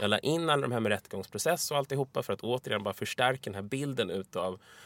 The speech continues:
någon nyimporterad afrikan som liksom verkar ha en relativt ganska skön självdistans till sig själv.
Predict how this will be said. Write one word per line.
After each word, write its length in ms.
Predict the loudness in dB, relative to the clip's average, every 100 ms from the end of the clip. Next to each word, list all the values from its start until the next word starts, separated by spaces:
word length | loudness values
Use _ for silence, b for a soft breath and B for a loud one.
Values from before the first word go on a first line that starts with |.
| B -2
någon 200 | 2 4
nyimporterad 520 | 2 0 -2 -2 -2
afrikan 520 | -4 -8 -4 -4 -4
som 140 | -6
liksom 240 | -8 -6 -4
verkar 260 | -4 -6
ha 160 | -8 -8
en 140 | -6 -2
relativt 540 | 0 0 -4 -6 -6
ganska 360 | 0 0 -2 -6
skön 220 | -6 -4
självdistans 600 | -4 -4 -6 -4 -4 -2
till 140 | -6
sig 120 | -8 -6
själv. 220 | -8